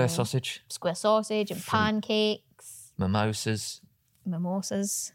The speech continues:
Speaker 1: Get that, don't you?
Speaker 2: It's, I think it's not, I think people have theirs about two,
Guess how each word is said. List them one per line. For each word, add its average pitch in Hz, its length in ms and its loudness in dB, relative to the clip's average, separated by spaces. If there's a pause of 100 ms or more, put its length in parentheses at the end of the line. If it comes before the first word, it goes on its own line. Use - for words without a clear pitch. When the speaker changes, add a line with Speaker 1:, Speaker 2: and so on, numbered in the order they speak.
(120)
Speaker 1:
Get 202 140 -2
that, 202 240 0
don't 208 200 0
you? 202 100 0
Speaker 2:
It's, - 200 -4
I 135 120 4
think 147 220 2
it's 120 220 -4
not, 131 340 0
I 123 80 -2
think - 280 -4
people 110 260 0
have 113 140 -2
theirs 117 220 2
about 120 260 -2
two, 135 260 0